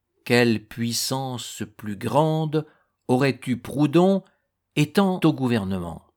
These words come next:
Non seulement il n'en aurait pas eu davantage, mais il en aurait eu beaucoup moins, en supposant même qu'il eût pu conserver au pouvoir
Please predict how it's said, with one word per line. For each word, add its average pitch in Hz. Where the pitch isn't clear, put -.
Non 226
seulement 101
il 190
n'en 220
aurait 107
pas 95
eu 90
davantage, 117
mais 151
il 156
en 147
aurait 147
eu 151
beaucoup 147
moins, 151
en 175
supposant 165
même 202
qu'il 180
eût 208
pu 214
conserver 180
au 170
pouvoir 170